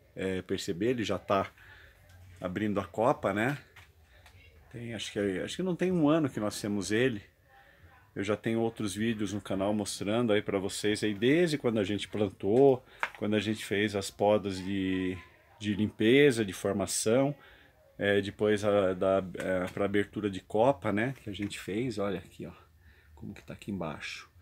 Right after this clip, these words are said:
E, só que até o momento ele não, não soltou nenhum botão floral, né? É, eu tenho tanta pitaia, é, vermelha por fora e pre-, e vermelha por dentro, como a vermelha por fora e a branca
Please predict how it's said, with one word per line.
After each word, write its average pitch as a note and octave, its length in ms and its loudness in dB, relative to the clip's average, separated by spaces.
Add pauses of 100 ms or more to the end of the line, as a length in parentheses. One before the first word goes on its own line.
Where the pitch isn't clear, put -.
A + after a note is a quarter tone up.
(580)
E, A#2 680 0
só E3+ 120 0
que F3+ 100 2
até G3+ 140 2
o A3+ 80 6
momento F3+ 460 4
ele D#3+ 160 2
não, E3+ 500 2 (220)
não B2+ 220 2
soltou D#3 280 -4
nenhum D3+ 220 0
botão E3 300 0
floral, C3+ 520 2
né? A2 280 -6 (960)
É, G2 180 -4
eu G#2 80 -2
tenho A2+ 240 -4
tanta A#2 220 -6
pitaia, A2 580 2 (640)
é, F#2+ 200 0
vermelha G2+ 480 2
por G2+ 200 -4
fora G2+ 480 4
e G2+ 80 0
pre-, - 240 -8
e G2 540 0
vermelha F#2+ 420 0
por G#2 180 -4
dentro, A#2+ 380 0
como B2+ 260 2
a A2+ 40 2
vermelha A2+ 380 2
por A2 220 -6
fora G#2+ 320 0
e C3+ 40 2
a C3+ 40 -2
branca B2 340 -4